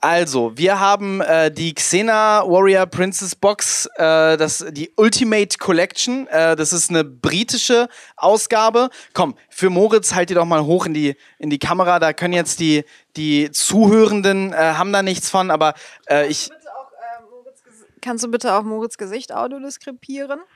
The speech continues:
Speaker 1: Moritz, äh, hat den Mund rund, die Augen weit aufgerissen, ähm, und ist nah an der Kamera. Äh, die Box ist braun, sieht also aus wie in Leder eingebunden. Äh, tatsächlich, da ist auch so eine,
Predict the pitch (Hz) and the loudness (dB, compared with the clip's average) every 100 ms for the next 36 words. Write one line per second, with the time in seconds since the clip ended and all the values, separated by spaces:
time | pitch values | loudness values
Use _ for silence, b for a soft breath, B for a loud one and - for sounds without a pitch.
0 | b b b 151 175 185 180 - - - | b b b 2 4 4 2 0 -4 0
1 | 160 160 160 160 160 - 160 170 - 160 | 2 4 4 4 2 0 -4 -4 -2 -4
2 | 160 165 208 220 - 156 151 151 196 285 | 0 0 0 -2 -2 0 2 4 4 2
3 | - 160 151 175 156 170 208 208 208 170 | -4 -8 -2 -2 2 2 4 0 -2 -2
4 | 147 131 143 170 247 - 160 202 247 - | -4 -4 -2 0 -2 -4 2 2 2 0
5 | 214 175 226 - 294 311 B B B _ | 0 2 0 0 -2 -4 B B B _
6 | 170 175 185 180 175 170 165 156 180 226 | 0 0 0 -4 -4 -4 -4 0 0 0
7 | 220 196 185 196 214 254 320 _ B B | 0 -2 0 -2 0 0 -2 _ B B
8 | - 170 180 170 170 233 277 - 202 160 | -4 0 2 0 0 0 0 -6 -8 -10
9 | 135 165 151 180 285 302 202 196 175 175 | -2 0 4 4 4 2 -2 -2 0 0
10 | 151 190 226 214 185 156 175 220 240 190 | 2 2 2 -2 -6 -4 -2 0 0 0
11 | 233 226 202 185 240 254 285 277 233 185 | -2 -2 -4 2 2 2 0 0 0 0
12 | 190 214 269 226 214 202 - 208 202 196 | 0 0 0 0 0 0 0 -4 -4 -4
13 | 190 | -4